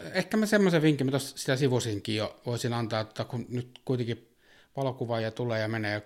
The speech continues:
kauheata vauhtia ja, ja tota, on niin tavallaan matala kynnys ryhtyä valokuvaajaksi, niin, niin, tota, niin sellaista kärsivällisyyttä vois, vois, tota, tekemiseen,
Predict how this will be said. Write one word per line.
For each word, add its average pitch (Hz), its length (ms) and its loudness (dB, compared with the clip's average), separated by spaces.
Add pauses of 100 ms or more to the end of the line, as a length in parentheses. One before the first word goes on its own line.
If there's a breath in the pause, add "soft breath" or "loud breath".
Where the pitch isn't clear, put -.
(120)
kauheata 107 360 -6
vauhtia 101 540 -6
ja, 90 140 -10
ja 101 100 -12
tota, 98 320 -10 (180)
on 104 160 -10
niin 104 180 -10 (340)
tavallaan 101 440 -8 (580 soft breath)
matala 135 340 -2
kynnys 117 440 -2
ryhtyä 104 420 -8
valokuvaajaksi, 104 640 -4
niin, 107 240 -8
niin, 104 160 -8
tota, 101 320 -6 (1000 loud breath)
niin 127 80 -6
sellaista 143 280 -6
kärsivällisyyttä 113 840 -4
vois, 101 340 -8 (640 soft breath)
vois, 113 260 -8
tota, 95 360 -10 (720 soft breath)
tekemiseen, 101 800 -6